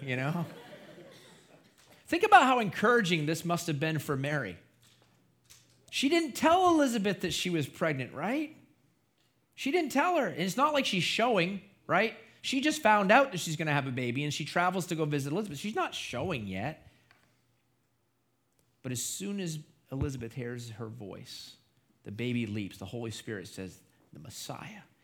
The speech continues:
is in your womb." Wow. This must have been so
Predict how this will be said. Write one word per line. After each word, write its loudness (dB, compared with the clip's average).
is -12
in -8
your -10
womb." -8
Wow. -12
This -2
must 0
have -4
been -2
so -2